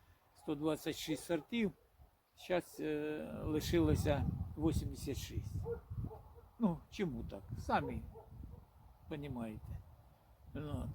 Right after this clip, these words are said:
от. Вік уже не той. Е, інфаркти, інсульти, дві операції на серці. А тут війна почалася.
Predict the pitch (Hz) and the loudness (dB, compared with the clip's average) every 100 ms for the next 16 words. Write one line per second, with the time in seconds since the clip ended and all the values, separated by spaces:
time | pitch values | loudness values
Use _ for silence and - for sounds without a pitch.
0 | - 240 - - - - - 165 170 170 | -4 -2 -2 -2 -4 -2 0 0 0 0
1 | 165 233 - 190 180 185 185 - 185 175 | 6 6 6 4 6 6 6 8 10 10
2 | 143 - - - - 139 135 - - - | 8 0 -6 -4 -2 4 6 8 8 8
3 | - - - - - - - - - - | 6 0 0 0 0 0 0 0 2 0
4 | - - - 160 143 - 214 196 190 175 | -2 -8 -2 -2 -2 2 6 6 8 10
5 | 160 - - 226 190 - 185 - - - | 10 8 4 6 8 10 8 6 -2 -6
6 | - 147 175 170 175 214 196 - 190 185 | -6 6 8 8 8 8 6 6 4 6
7 | 175 - 185 160 - 156 - - - - | 2 6 6 6 2 0 0 -16 -20 -20
8 | - - 165 170 151 160 175 226 208 196 | -6 -4 2 2 4 4 10 10 12 8
9 | - 196 190 185 190 175 | 8 8 10 8 8 6